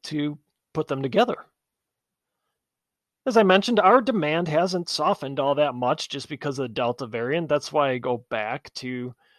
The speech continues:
saying I think that's a little bit of an excuse. Um, er, I work in food, so ever, I, I see the, you know, the restaurants around here are fairly full.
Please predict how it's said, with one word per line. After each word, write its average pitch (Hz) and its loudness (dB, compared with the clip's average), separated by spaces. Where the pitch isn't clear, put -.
saying 135 -4
I 131 0
think 131 -8
that's 139 -2
a 135 -2
little 147 6
bit 123 -2
of 120 -4
an 120 -6
excuse. - -8
Um, 113 -2
er, 147 2
I 147 -4
work 139 2
in 123 -4
food, 139 -2
so 139 2
ever, 139 4
I, 135 0
I 156 -6
see 151 2
the, 135 4
you 151 -6
know, 131 0
the 135 -2
restaurants 143 2
around 143 2
here 143 2
are 131 2
fairly 131 -2
full. 135 -4